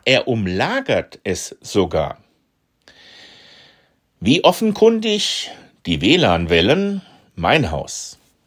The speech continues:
Schließlich könnte ja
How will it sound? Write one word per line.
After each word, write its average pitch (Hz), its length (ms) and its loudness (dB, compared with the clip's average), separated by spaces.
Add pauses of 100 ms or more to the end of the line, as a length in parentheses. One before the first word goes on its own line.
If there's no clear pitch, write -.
(960)
Schließlich 160 920 -2 (1120)
könnte 143 360 2
ja 135 480 2